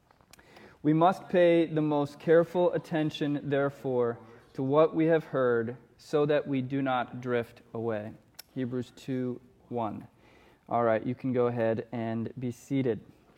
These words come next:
Um, so, over the last couple of months, we have been on a journey through the Gospels, examining the healing miracles of Jesus and what those miracles mean for us.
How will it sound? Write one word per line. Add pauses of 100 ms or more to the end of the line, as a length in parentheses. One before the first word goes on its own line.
(680)
Um,
so, (100)
over
the
last
couple
of
months,
we
have
been
on
a
journey (220)
through
the
Gospels, (320)
examining
the
healing
miracles
of
Jesus (520)
and
what
those
miracles
mean
for
us.